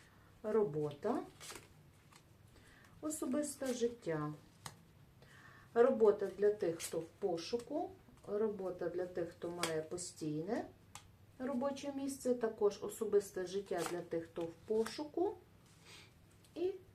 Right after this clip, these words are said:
для хто має постійне партнерство. Також для вас порада на місяць.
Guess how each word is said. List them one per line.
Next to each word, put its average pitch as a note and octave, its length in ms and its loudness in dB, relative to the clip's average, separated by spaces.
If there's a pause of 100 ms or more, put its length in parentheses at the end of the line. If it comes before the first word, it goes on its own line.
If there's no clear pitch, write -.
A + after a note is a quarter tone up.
(180)
для G#3 180 0
хто C#4 440 -2
має A#3 300 6
постійне D#3 880 -4 (1160)
партнерство. D#3+ 1040 2 (600)
Також E4+ 440 6
для G#3+ 180 2
вас A#3 420 2 (720)
порада C#4 380 0
на B3 160 2
місяць. A3 680 2